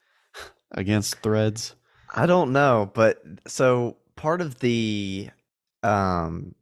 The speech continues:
Speaker 2: part of the lawsuit or whatever, um, is that, let's see, trade secret theft through hiring of former Twitter employees,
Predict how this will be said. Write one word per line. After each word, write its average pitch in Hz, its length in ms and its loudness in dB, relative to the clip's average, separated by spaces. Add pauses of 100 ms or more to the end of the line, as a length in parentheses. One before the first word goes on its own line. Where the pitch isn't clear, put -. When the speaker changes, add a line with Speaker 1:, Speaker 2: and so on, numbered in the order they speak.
Speaker 2:
part 131 260 0
of 110 180 -2
the 90 320 2
lawsuit 92 1160 0
or 87 280 -4
whatever, 92 640 2 (1200)
um, 101 380 2
is 101 240 -2
that, 101 580 2 (760)
let's - 140 -10
see, 95 560 -2 (160)
trade 143 540 2
secret - 520 -2
theft - 600 -2 (420)
through 107 160 2
hiring 123 800 0
of 98 180 0
former 117 640 0
Twitter 104 420 -2
employees, 92 920 -4